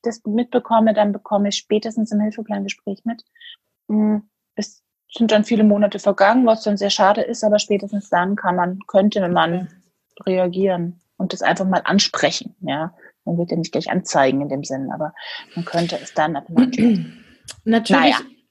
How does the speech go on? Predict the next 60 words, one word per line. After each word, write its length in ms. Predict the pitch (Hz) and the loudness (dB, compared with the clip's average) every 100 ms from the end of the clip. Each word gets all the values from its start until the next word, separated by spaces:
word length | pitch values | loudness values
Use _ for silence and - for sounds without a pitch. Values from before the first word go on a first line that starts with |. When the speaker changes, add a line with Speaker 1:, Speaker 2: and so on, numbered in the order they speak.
| - | -2
Speaker 2:
hoffen 320 | 247 294 330 247 | 2 2 4 4
wir, 100 | 214 | 4
dass 160 | 208 | 2
das 180 | 220 202 | 0 -4
so 80 | 214 | 0
ist, 220 | 254 254 | 0 2
ist 160 | 214 - | -2 0
mir 60 | |
jetzt 160 | 208 - | -2 -2
gerade 260 | 196 202 247 214 208 | -2 2 2 0 0
noch 160 | 202 | 0
so 180 | 202 214 | 0 -2
gekommen, 500 | 190 190 190 220 247 | -4 -4 -2 2 2
der 100 | 226 | 2
Gedanke, 560 | 233 220 208 226 240 196 | 0 0 0 0 0 0
weil 300 | 175 185 220 | 0 0 0
wir 100 | 202 | 0
wissen 220 | 226 226 | 0 0
natürlich 280 | 202 196 196 | -2 -2 0
nicht, 200 | 220 247 | 0 0
wie 80 | 190 | -2
ist 180 | 208 214 | -2 -6
das 140 | - | -6
in 100 | 190 | -4
Berlin, 380 | 185 175 202 233 | -4 -2 -2 -2
sonst 400 | 196 202 233 - | -2 -2 -4 -6
wo. 280 | 254 262 277 - - | 0 0 0 -6 -12
Speaker 1:
Ja, 220 | 208 208 190 | -2 2 4
Speaker 2:
Wo 60 | |
es 60 | 196 | 2
Speaker 1:
klar. 200 | - 202 | 0 0
Speaker 2:
wahrscheinlich 420 | 190 202 220 220 | 2 4 4 4
ein 80 | 208 | 4
hohes 260 | 202 220 214 | 4 4 2
Fallaufkommen 840 | 190 208 214 226 - 226 240 240 | 2 2 2 -2 -2 0 2 2
gibt 260 | 233 254 - | 0 -2 -2
und 160 | 202 196 | -2 -4
das 180 | - - | -10 -6
Amt 260 | 170 202 | -4 -4
vielleicht 320 | - 202 185 | -2 -2 -2
auch 120 | 190 208 | -4 -2
einfach 380 | 190 185 202 | -4 -2 -2
nehmen 360 | 185 202 247 214 | 2 4 4 4
muss, 160 | 180 165 | 2 0
was 140 | 165 | -2
es 140 | 170 - | -4 -6
kriegt. 360 | - 165 - | -8 -8 -6
Also 240 | 170 175 190 | -8 -4 -4
es 180 | 170 - | -6 -4
klingt 200 | 190 185 | -4 -2
jetzt 300 | 190 - - | -8 -12 -12
auch 240 | 185 185 | -12 -8
heftig, 340 | 202 - 220 202 | -10 -10 -10 -8
aber 240 | 180 180 | -6 -6
so 100 | 185 | -6
ist 100 | 208 | -6
es 160 | 254 254 | -6 -6
vielleicht 360 | 175 156 160 | -10 -14 -12
halt 140 | 180 165 | -14 -14
auch. 200 | 180 170 | -12 -14